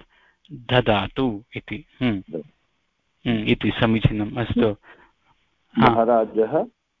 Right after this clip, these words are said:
Speaker 1: हम्म।
Speaker 2: महाराजः अनन्-, अनन्तरदिनतः
Speaker 1: हम्म।
Speaker 2: एव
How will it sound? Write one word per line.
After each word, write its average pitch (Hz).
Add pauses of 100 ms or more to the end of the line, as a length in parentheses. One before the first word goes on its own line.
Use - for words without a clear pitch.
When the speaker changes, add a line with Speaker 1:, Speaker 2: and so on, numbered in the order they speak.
(260)
Speaker 1:
हम्म। 131 (160)
Speaker 2:
महाराजः 123 (380)
अनन्-, 139 (680)
अनन्तरदिनतः 127
Speaker 1:
हम्म। -
Speaker 2:
एव 113